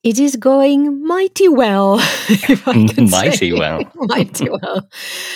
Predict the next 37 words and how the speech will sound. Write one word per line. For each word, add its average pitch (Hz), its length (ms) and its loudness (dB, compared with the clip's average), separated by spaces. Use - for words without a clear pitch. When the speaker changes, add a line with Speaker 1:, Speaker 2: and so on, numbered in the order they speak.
Speaker 1:
Uh, 226 280 -4
the 220 120 0
weather 240 280 0
is 208 220 0
really 208 280 0
weird, 170 540 -4
uh, 165 160 -6
but 165 320 -10
yeah, 156 160 -4
it's 165 200 -8
all 175 100 -2
going 156 280 -6
very 139 240 -8
well. - 380 -10
Yes, 139 360 -18
yes. - 480 -18
Speaker 2:
We've 120 260 -4
had 110 140 -2
all 107 120 0
the 101 120 -4
weather 87 260 -4
today. 82 400 -10
All 107 300 4
of 101 100 -6
the 98 80 -2
Speaker 1:
Yes. 78 140 -4
Speaker 2:
seasons 85 560 -6
have 85 160 -10
drifted 92 420 -6
over 85 240 -2
London 85 400 -4
today, 85 400 -8
so, 80 320 -6
hmm, 90 280 -6
it's - 180 -12
been 85 160 -6
interesting. 82 580 -10